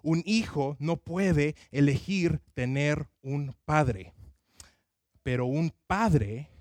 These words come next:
sí puede elegir tener un hijo. Y lo que Nicodemo estaba pensando es que él podía ser hijo de Dios haciendo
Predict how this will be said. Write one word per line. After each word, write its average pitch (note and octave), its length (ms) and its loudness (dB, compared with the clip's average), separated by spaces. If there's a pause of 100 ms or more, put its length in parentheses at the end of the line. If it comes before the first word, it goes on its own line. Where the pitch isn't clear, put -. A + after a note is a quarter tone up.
(460)
sí - 360 -2
puede C3+ 680 -4 (220)
elegir B2 760 -2 (320)
tener A2+ 600 -2 (280)
un A2+ 480 -8
hijo. G#2+ 400 -10 (1120)
Y C#3+ 120 0
lo C3 140 0
que A#2+ 420 -2 (840)
Nicodemo C#3 600 -2
estaba E3+ 320 0
pensando C3 840 -4 (520)
es - 120 -4
que B2 220 -8
él E3+ 220 0
podía D3 420 -4
ser D#3 300 -6
hijo E3+ 340 -8
de A#2+ 160 -2
Dios B2+ 640 -12 (880)
haciendo A2+ 920 -2